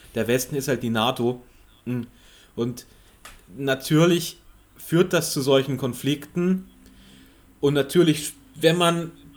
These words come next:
die, wenn man jetzt gegen den Westen kämpfen möchte, dann kann man eben auch nicht immer mit den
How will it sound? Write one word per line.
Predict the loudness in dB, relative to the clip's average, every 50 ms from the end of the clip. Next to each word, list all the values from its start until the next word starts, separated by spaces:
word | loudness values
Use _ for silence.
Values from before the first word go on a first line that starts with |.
| -20 -12 -8
die, | -4 0 0 0 4 4
wenn | 4 4
man | 4 2 2 0 -2 -2 0
jetzt | 0 0 0 -2 -2
gegen | 0 0 0 2 2 0
den | 0 0 2
Westen | 2 2 2 2 -2 -4 -4 0
kämpfen | 2 2 2 2 0 0 0 0
möchte, | 0 0 0 -2 0 2 4 4 4 2 -2 -8 -16 -20 -20 -20 _ _ -20 -20 _ _
dann | -2 0 0 0 0 -2 -4 -8 -16 -20 -20 -18 -14
kann | -4 -2 0
man | 2 2 2 0
eben | 0 0 0 0 0 0
auch | 0 2 2 2 4
nicht | 2 2 0 0
immer | 0 0 2 2
mit | 2 2 0 0 0 2
den | 2 4 4 4 2 2 2 0 -2 -4